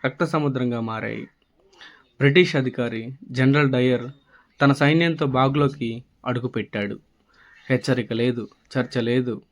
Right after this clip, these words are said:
కేవలం ఒకే ఆజ్ఞ, ఫైర్. మూసిన తోటలో తప్పించుకునే దారి లేకుండా నిరాయుధులపై బుల్లెట్లు వర్షంలా కురిశాయి. పది నిమిషాల పాటు సాగిన ఆ కాల్పుల్లో తల్లి చేతిలోని బిడ్డ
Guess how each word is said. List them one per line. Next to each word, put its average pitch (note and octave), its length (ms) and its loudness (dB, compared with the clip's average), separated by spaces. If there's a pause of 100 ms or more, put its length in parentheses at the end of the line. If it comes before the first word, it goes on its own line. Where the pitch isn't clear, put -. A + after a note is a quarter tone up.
(180)
కేవలం C#3 560 2
ఒకే D3 340 2
ఆజ్ఞ, A#2 360 0 (580)
ఫైర్. B2 360 4 (840)
మూసిన E3+ 320 4
తోటలో B2 560 -2 (180)
తప్పించుకునే D3 580 2
దారి A#2+ 260 0
లేకుండా A2+ 600 -6 (520)
నిరాయుధులపై C#3+ 840 4 (300)
బుల్లెట్లు C#3+ 400 4
వర్షంలా D#3+ 460 2
కురిశాయి. G#2+ 520 -6 (600)
పది D3 160 6
నిమిషాల E3 380 2
పాటు D3 360 0
సాగిన A#2+ 500 -4 (220)
ఆ B2+ 160 4
కాల్పుల్లో B2+ 720 -2 (500)
తల్లి E3 300 4
చేతిలోని C3+ 420 2
బిడ్డ A#2 280 -4